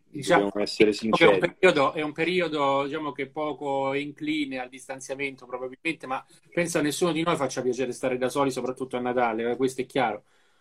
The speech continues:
Speaker 1: Però purtroppo penso che bisogna, mm, bisogna fare comunque un sacrificio, altrimenti, eh, sarà sempre così. Cioè, io purtroppo sto iniziando a dimenticare com'era la vita prima del covid, non so voi.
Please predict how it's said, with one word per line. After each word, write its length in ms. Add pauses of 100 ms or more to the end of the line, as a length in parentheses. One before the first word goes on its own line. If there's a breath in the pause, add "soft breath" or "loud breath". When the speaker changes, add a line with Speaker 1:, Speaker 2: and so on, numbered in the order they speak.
(160)
Speaker 1:
Però 240
purtroppo 440
penso 320
che 100
bisogna, 760
mm, 320
bisogna 300
fare 240
comunque 280
un 60
sacrificio, 520
altrimenti, 1160
eh, 880
sarà 380
sempre 360
così. 320
Cioè, 160
io 160
purtroppo 520
sto 140
iniziando 340
a 40
dimenticare 580
com'era 260
la 120
vita 260
prima 220
del 120
covid, 380
non 160
so 220
voi. 240